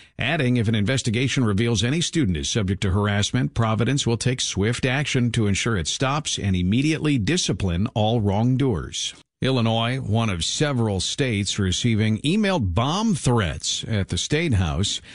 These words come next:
The Tribune reports other Midwest states included Michigan and Missouri. More than a dozen states got the notices. The F B I says no bombs were found. The threats were just a hoax. The Secretary of State's office says it takes the threats very seriously and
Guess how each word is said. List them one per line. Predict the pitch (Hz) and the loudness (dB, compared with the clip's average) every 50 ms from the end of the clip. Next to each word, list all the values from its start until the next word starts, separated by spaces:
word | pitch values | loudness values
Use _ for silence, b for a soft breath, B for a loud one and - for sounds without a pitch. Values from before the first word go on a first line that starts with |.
| B B B B B B | B B B B B B
The | - - | -4 -2
Tribune | - - 117 104 104 95 | 0 0 0 2 2 2
reports | 90 90 85 - 113 110 107 - | 2 0 0 0 0 0 0 0
other | 113 110 117 135 | 0 0 2 2
Midwest | 113 101 101 95 92 95 90 85 - | 2 2 2 2 0 0 0 0 -2
states | - 110 95 90 87 - - - - | -2 0 0 -2 -2 -4 -6 -6 -4
included | - 113 107 98 - - 123 117 101 92 | -2 0 0 0 0 2 2 2 2 2
Michigan | 85 104 113 107 - - 113 113 110 | 2 2 0 0 0 -2 0 0 0
and | 101 87 82 | 0 0 0
Missouri. | 80 80 78 76 80 98 107 107 107 104 104 107 104 | 0 -2 -2 -2 0 0 2 2 2 2 2 2 2
More | 107 135 185 214 | 0 0 0 0
than | 196 107 | 0 0
a | 90 | 0
dozen | 90 117 147 196 180 117 98 | 0 0 0 0 0 0 -2
states | 87 - - 160 180 151 - - - | -2 -2 -2 -2 -2 -2 -2 -4 -4
got | 104 87 95 120 156 196 196 - - | -2 0 0 0 0 0 -2 -2 -2
the | 101 87 80 | -2 0 0
notices. | 80 80 73 67 71 73 - 98 107 - - B B B B B B B B B | 0 0 -2 -2 -2 -2 -2 -2 -2 -4 -4 B B B B B B B B B
The | 95 98 | 0 2
F | 104 101 - | 2 0 0
B | 101 104 | 0 0
I | 104 104 104 | 2 2 2
says | - - 104 92 | 0 0 0 0
no | 113 113 113 | 2 0 2
bombs | 101 87 104 101 107 107 107 98 95 | 2 0 0 0 2 0 0 0 0
were | 95 90 | -2 -2
found. | 80 - - 120 110 107 107 107 110 101 | -2 -2 -2 0 0 2 2 2 2 0
The | 85 | 0
threats | - - 110 110 107 - - | 0 0 0 0 0 0 -2
were | 95 82 | -2 0
just | 90 107 - - | 0 0 0 -2
a | 90 76 | -2 -2
hoax. | - 120 123 117 87 82 85 - - - B B B B B B B | -2 0 0 0 0 -2 -4 -4 -6 -6 B B B B B B B
The | - - | -4 -4
Secretary | - - 107 98 98 - 113 101 90 80 | -2 -2 0 0 0 0 0 0 0 0
of | 73 | -2
State's | - - 113 107 - - | -2 0 0 0 0 0
office | 113 95 92 - 107 98 92 - - - | 0 0 0 0 0 0 0 -2 -4 -6
says | - - 117 101 98 98 87 - | -4 -2 0 0 0 0 -2 -2
it | 98 117 131 - | -2 -2 -2 0
takes | - 151 175 - - | 0 -2 -2 -2 -4
the | - | -4
threats | - 135 165 175 - - | -2 0 0 0 0 0
very | 104 110 135 170 202 | 0 0 2 2 0
seriously | - - - 190 160 135 117 107 104 - - 113 110 104 110 131 151 | 0 0 0 0 0 2 2 2 0 0 0 0 0 0 0 0 0
and | 127 101 92 85 | 0 0 0 -2